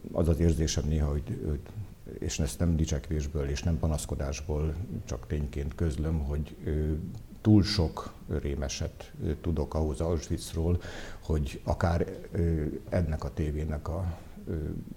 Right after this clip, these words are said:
nézőit, ö, ne tudnám a álmatlan éjszakákba kergetni. Az auschwitzi kényszermunkások közül az egyik legszörnyűbb, ö, a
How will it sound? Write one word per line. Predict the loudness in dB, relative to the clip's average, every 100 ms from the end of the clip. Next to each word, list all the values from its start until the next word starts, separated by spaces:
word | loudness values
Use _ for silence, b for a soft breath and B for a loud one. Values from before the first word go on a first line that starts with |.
| -10 -4
nézőit, | 0 2 0 0 -2 -4 -6 -12 -6 -2
ö, | 0 0 -2 -4 -6 -4
ne | -2 -2
tudnám | -2 -2 -2 -2 -2 -2 -2 -4
a | -6 -8 -18 -12
álmatlan | 0 2 2 0 -2
éjszakákba | -2 -2 -4 -2 -2
kergetni. | 2 2 4 4 4 2 B B B B
Az | 8
auschwitzi | 8 8 4 4
kényszermunkások | 6 6 6 4 4 2 2 2 0 -2 -4 4
közül | 6 8 4 0 0
az | 0 0
egyik | 6 6 8 6
legszörnyűbb, | 4 2 2 0 0 2 2 4 4 2 B 4
ö, | 6 6 2 0
a | 2 2